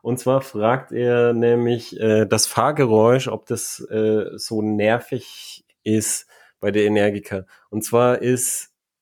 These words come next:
also die Zero hatten wir ja grad, die Zero hat einen Antrieb, der Motor hat einen Direktantrieb auf einen Zahnriemenpulli,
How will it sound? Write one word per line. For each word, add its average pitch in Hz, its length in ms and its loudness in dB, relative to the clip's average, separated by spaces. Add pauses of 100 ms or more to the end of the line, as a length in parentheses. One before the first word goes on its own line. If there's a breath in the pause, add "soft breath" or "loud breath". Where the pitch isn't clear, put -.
(440)
also 123 180 0
die 127 120 -2
Zero 151 300 4
hatten 156 140 0
wir 185 80 4
ja 175 40 2
grad, 170 280 -4
die 135 80 -4
Zero 156 240 2
hat 160 100 0
einen 139 100 -2
Antrieb, 156 460 -4 (1120)
der 107 100 0
Motor 147 720 0 (460)
hat 123 160 -4
einen 123 180 2
Direktantrieb 160 1080 -2
auf 113 480 -2
einen 104 200 -2
Zahnriemenpulli, 175 1120 0